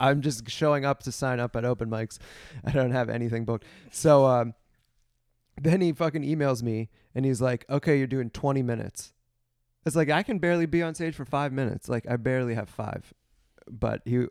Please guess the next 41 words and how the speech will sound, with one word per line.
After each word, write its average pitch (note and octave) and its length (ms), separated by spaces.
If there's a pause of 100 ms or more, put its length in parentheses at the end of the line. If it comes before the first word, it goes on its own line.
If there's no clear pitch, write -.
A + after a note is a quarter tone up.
(140)
but A#2 180
he A2 220
was A2 100
like, A2 160
"You're A2 180
gonna A2+ 200
do G#2+ 140
twenty." A2+ 460 (640)
And, A#2 380
uh, G#2+ 360 (560)
I'm A2+ 180
like, A#2 160
"Okay, C3+ 320
fine, C3+ 280
man." A#2+ 160
So C3 120
then C3+ 200
I C3 140
end C3 200
up, C3 240
I B2 120
brought B2 420 (600)
my A2+ 300
neighbors A#2+ 760
and A2+ 160
my G#2+ 120
girlfriend A2+ 560
at G#2+ 100
the G#2+ 80
time. G#2+ 400 (880)
And C3+ 160
then C3 180
we C3 140
were C#3 120
the A#2+ 140
whole, A#2+ 300
that B2 160
was B2+ 140
the A2 100
whole A2+ 120
crowd. G#2 480